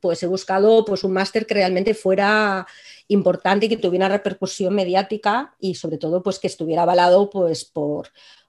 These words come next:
por la I C F, que es la Asociación Internacional, y, y por asesco, que es la Asociación Española. Y luego todo el resto de formaciones que he hecho, pues, desde, eh, comunicación, eh, liderazgo, gestión de equipos y tal.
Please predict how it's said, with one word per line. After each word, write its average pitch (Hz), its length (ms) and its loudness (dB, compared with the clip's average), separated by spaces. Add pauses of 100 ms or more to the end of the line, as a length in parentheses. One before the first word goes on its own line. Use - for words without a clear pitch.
(140)
por 143 480 -6
la 147 120 -4
I 156 100 -4
C 165 180 0
F, 214 440 -4
que 160 200 -8
es 151 100 -10
la 151 220 -8
Asociación 156 380 -10
Internacional, 180 760 -4
y, 160 600 -4
y 170 80 -4
por 151 180 -10
asesco, 180 520 -6
que 175 140 -4
es 151 80 -8
la 165 60 -6
Asociación 156 720 -8
Española. 147 580 -12 (880)
Y 233 140 4
luego 254 340 6
todo 262 160 4
el 294 80 0
resto 277 240 0
de 247 60 2
formaciones 247 640 -2
que - 140 -2
he - 20 2
hecho, 190 360 -6
pues, 160 200 -6
desde, 156 800 -6 (400)
eh, 160 200 -2
comunicación, 185 1400 2
eh, 165 280 2
liderazgo, 180 920 0
gestión 170 300 -6
de 165 60 -2
equipos 220 760 -2
y 202 100 -8
tal. 277 240 -8